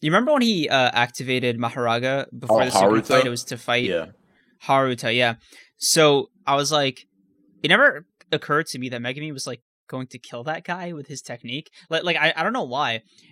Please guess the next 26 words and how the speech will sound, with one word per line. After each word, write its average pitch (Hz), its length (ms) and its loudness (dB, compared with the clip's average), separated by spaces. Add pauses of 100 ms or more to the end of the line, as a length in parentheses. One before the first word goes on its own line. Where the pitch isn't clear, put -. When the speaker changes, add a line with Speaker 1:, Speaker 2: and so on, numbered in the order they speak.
Speaker 1:
It, 143 200 -2
it 151 120 -6
just, 185 420 -8
I 147 80 -4
guess 180 200 -2
the 202 180 -4
Sukuna 135 540 -6
of 147 120 -4
it 143 60 -8
all 143 160 -6
kind 139 180 -8
of 127 80 -12
overshadowed 123 560 -8
Speaker 2:
Yeah. 82 180 -4 (360)
Speaker 1:
that 131 240 -4
whole 143 180 -8
th-, - 120 -20 (100)
interaction. 156 640 -4 (920)
And, 147 300 -4
you 147 60 -2
know, 143 100 -2
eventually 143 320 -6
it 120 80 -8
was 131 220 -4
Sukuna 120 480 -8 (180)
that 107 140 -14